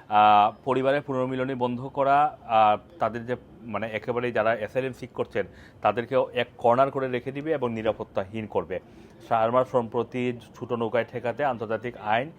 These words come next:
ব্রিটিশ আদালতে কীভাবে ব্যাখ্যা হচ্ছে সেটা পুনর্বিবেচনার কথা বলেছেন। তিনি ছোট নৌকাগুলোকে ফারাজ বোটস বলে আখ্যা দেন, কারণ ব্রেক্সিটের পর থেকে এই ধরনের অভিবাসনের হার বেড়েছে।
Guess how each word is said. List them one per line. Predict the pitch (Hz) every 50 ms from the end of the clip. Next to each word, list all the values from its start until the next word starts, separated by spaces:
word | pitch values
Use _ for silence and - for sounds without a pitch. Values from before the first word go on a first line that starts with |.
| - - - - - -
ব্রিটিশ | 117 113 135 139 -
আদালতে | 131 117 120 120 123 117 131
কীভাবে | 123 - 131 120 123 131 147 143 135
ব্যাখ্যা | 123 120 117 - 143 131
হচ্ছে | 127 127 - - -
সেটা | 123 107 120
পুনর্বিবেচনার | - - 123 117 113 117 117 113 117 123 123 127 120
কথা | - 107 - 127 127
বলেছেন। | 120 117 113 107 - 156 185 196 - - - - - -
তিনি | - 131 143 147
ছোট | - - 151 143
নৌকাগুলোকে | 143 139 143 147 139 135 135 127 - - 127 127 139 139 - 139 117 123 151 - - - - - - -
ফারাজ | 131 120 120 131 135 135 135 - - - - - 107
বোটস | 107 123 139 - - -
বলে | 135 131 127
আখ্যা | 110 104 98 - - - 110
দেন, | 104 110 131 139
কারণ | - 104 101 104 98 87 - - - - - - -
ব্রেক্সিটের | 117 113 107 123 135 131 139 131
পর | 127 - 127 127
থেকে | 127 - 143 127 127
এই | 107
ধরনের | 107 107 113 117 123 113
অভিবাসনের | 107 107 113 117 117 110 - 110 104 90 - - - - - - -
হার | - - 107 110 107
বেড়েছে। | 90 95 90 92 - - 92